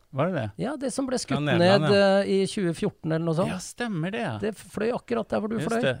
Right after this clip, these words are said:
Speaker 1: Ja, nettopp. Ja, det er samme rute
Speaker 3: Det
Speaker 1: fortsatt.
Speaker 3: rare er at jeg liksom vil egentlig krangle på det. Jeg får ikke det til å stemme. Men, eh,
Speaker 1: Nei,
Speaker 3: ja, ja.
Speaker 1: det var både på vei ned og på vei opp.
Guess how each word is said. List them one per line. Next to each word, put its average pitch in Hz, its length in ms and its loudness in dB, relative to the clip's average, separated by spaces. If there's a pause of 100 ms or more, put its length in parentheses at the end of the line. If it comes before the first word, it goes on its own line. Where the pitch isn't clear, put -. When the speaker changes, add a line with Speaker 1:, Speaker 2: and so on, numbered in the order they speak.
Speaker 1:
Ja, 139 80 0 (100)
nettopp. 170 300 -8 (140)
Ja, 151 140 -4
det 170 100 -4
er - 20 -6
samme 156 340 0
rute 151 220 -4
Speaker 3:
Det 135 160 -4
Speaker 1:
fortsatt. 131 300 -2
Speaker 3:
rare 117 100 -2
er 120 80 -2
at - 100 -10
jeg 127 140 -6
liksom 117 340 -8
vil 135 240 -4
egentlig 131 300 -6
krangle 135 340 -4
på 135 100 -10
det. 156 140 -8
Jeg 156 80 -14
får - 220 -14
ikke 143 160 -12
det 127 140 -8
til 147 100 -14
å - 20 -14
stemme. 131 380 -12 (180)
Men, 127 220 -12
eh, 127 500 -8
Speaker 1:
Nei, 120 140 2
Speaker 3:
ja, 135 160 -6
ja. 123 180 -8
Speaker 1:
det 135 120 -2
var 151 120 4
både 147 320 2
på 196 180 -4
vei 170 180 2
ned 156 280 0
og 151 140 -2
på 139 60 -4
vei 120 160 4
opp. - 280 -6